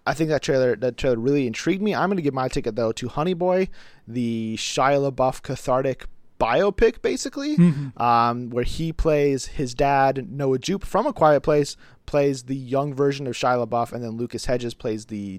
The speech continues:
Speaker 1: teenage version of Shia.
Speaker 2: Yes.
Speaker 1: Um, I think this trailer just looks, like, unlike any other, like, biopic I've ever seen. There's such a we-, like,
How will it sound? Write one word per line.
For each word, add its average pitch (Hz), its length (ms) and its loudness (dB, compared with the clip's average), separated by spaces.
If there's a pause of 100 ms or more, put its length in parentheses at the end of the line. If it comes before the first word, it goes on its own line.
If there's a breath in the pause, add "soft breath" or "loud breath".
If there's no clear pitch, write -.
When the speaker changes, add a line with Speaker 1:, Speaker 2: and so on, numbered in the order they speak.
Speaker 1:
teenage 175 400 -4
version 185 360 0
of 185 100 -2
Shia. 190 400 0 (240 loud breath)
Speaker 2:
Yes. 139 180 -2
Speaker 1:
Um, 131 460 -2 (360 soft breath)
I 135 140 2
think 156 160 -4
this 135 140 -2
trailer 127 400 -2 (240 soft breath)
just 117 200 -10
looks, 120 480 -4 (1160)
like, 127 240 -2 (400)
unlike 165 560 2 (180)
any 139 240 0
other, 131 360 2
like, 117 140 -2 (500)
biopic 127 540 0
I've 131 100 -2
ever 127 120 -4
seen. 165 260 -4
There's 131 160 -2
such 156 180 0
a 135 100 2
we-, 131 300 -6
like, 131 240 -2